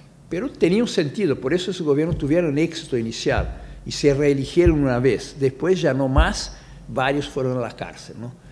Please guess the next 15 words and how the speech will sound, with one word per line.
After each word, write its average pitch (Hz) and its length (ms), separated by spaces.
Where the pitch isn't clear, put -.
Otros 123 300
huyeron 127 420
del 104 120
país. - 460
Todos 123 340
merecerían, 104 640
pero 120 240
varios 147 440
pudieron 139 400
tener 123 320
es-, 127 160
es-, - 200
es-, - 360
esa 120 260
condena. 95 400